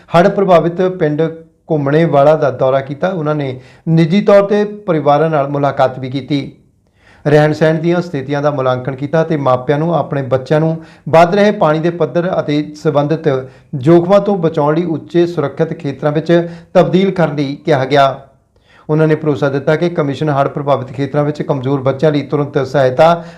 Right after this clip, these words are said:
ਅਤੇ ਲੰਬੇ ਸਮੇਂ ਦੇ ਸੁਰੱਖਿਆ ਉਪਾਅ ਯਕੀਨੀ ਬਣਾਉਣ ਲਈ ਸਥਾਨਕ ਪ੍ਰਸ਼ਾਸਨ ਨਾਲ ਤਾਲਮੇਲ ਕਰੇਗਾ।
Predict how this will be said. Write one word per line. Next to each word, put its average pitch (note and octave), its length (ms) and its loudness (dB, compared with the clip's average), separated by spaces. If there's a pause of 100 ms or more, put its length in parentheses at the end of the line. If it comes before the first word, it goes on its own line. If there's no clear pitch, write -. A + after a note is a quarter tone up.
(140)
ਅਤੇ G3+ 160 4
ਲੰਬੇ G3 320 2
ਸਮੇਂ E3 280 -2
ਦੇ E3+ 120 0
ਸੁਰੱਖਿਆ D#3 420 -4
ਉਪਾਅ C#3+ 380 0
ਯਕੀਨੀ C#3+ 280 -4
ਬਣਾਉਣ C3+ 300 -4
ਲਈ C3 240 -6 (200)
ਸਥਾਨਕ E3 500 0
ਪ੍ਰਸ਼ਾਸਨ C#3+ 540 -2
ਨਾਲ B2+ 280 -2
ਤਾਲਮੇਲ C3+ 360 2
ਕਰੇਗਾ। C3+ 540 0